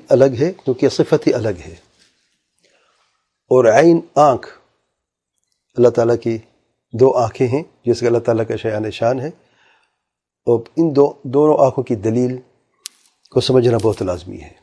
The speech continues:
یہاں پر جو دلیل بیان کی، میں پہلے وہ بیان کرتا ہوں، پھر ایک مختصر سی اس بارے میں تفصیل بیان کرتا ہوں تاکہ صفت العین میں جو غلطیاں ہوتی ہیں، اہل بدعت جو شبہات پھیلاتے ہیں، ان سے بچا جا سکے اور ان کا صحیح جواب دیا جا سکے۔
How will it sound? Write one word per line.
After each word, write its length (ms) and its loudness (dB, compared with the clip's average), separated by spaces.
یہاں 140 2
پر 200 0
جو 100 4
دلیل 200 6
بیان 220 4
کی، 140 -2
میں 100 2
پہلے 180 2
وہ 120 6
بیان 200 4
کرتا 300 0
ہوں، 160 -2
پھر 100 4
ایک 220 0
مختصر 380 2
سی 160 0
اس 180 -6
بارے 160 0
میں 100 0
تفصیل 380 -2
بیان 200 0
کرتا 280 -4
ہوں 100 -4
تاکہ 320 -2
صفت 340 -2
العین 300 4
میں 80 4
جو 140 2
غلطیاں 360 2
ہوتی 240 2
ہیں، 120 -2
اہل 400 -8
بدعت 300 0
جو 100 -2
شبہات 420 0
پھیلاتے 420 0
ہیں، 140 -6
ان 100 6
سے 140 0
بچا 240 2
جا 180 0
سکے 300 -4
اور 220 -2
ان 80 2
کا 140 -2
صحیح 280 -2
جواب 320 0
دیا 120 -6
جا 160 -12
سکے۔ 240 -20